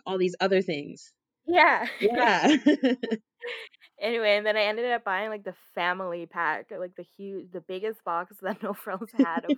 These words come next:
Speaker 1: <laughs>
Speaker 2: the snacks, and then, like, I'm just, like, I want to, I want when you get paid and you go for your regular grocery shop, that it's not like, "Oh my god, I just got paid, I have to go now."
Speaker 1: Yeah. Yeah.
Speaker 2: Like,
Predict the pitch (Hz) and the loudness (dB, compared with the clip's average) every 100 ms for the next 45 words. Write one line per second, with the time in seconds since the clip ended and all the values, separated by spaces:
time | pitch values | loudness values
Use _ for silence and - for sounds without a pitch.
0 | - - - - - 233 - 190 180 - | -4 -6 -8 -6 -6 -4 4 6 8 4
1 | 254 240 214 202 196 190 190 226 - _ | -6 -12 -8 -8 -6 -8 -10 -16 -20 _
2 | 190 185 190 190 196 - _ _ _ _ | -12 -12 -8 -10 -10 -18 _ _ _ _
3 | _ - 208 220 220 202 220 302 277 _ | _ -10 -2 0 2 0 -2 -14 -14 _
4 | _ _ - 214 208 196 208 269 - 208 | _ _ -4 -4 -2 -4 -4 -6 -8 -8
5 | 196 190 190 185 _ _ 196 196 196 - | -6 -8 -10 -14 _ _ -12 -10 -10 -12
6 | 165 175 208 - - - 190 180 180 170 | -16 -14 -14 -18 -18 -16 -16 -12 -10 -8
7 | 175 _ 196 180 170 151 147 190 208 214 | -10 _ -14 -12 -10 -10 -10 -10 -10 -8
8 | 208 - 233 220 226 226 247 - _ _ | -10 -10 -16 -14 -8 -6 -8 -12 _ _
9 | _ _ _ _ 202 185 208 196 - 185 | _ _ _ _ -2 0 -2 -6 -2 -2
10 | - 196 175 185 _ _ _ 190 180 185 | 0 -2 -4 -6 _ _ _ -12 -8 -4
11 | 180 175 170 - 180 - 175 170 185 165 | -6 -6 -12 -10 -14 -12 -14 -6 -4 -4
12 | - 170 160 160 151 196 _ _ _ - | -6 -14 -14 -14 -16 -18 _ _ _ -4
13 | 180 170 160 147 156 _ _ _ _ _ | 4 6 6 0 -4 _ _ _ _ _
14 | _ - 185 175 160 165 | _ 0 4 4 4 -2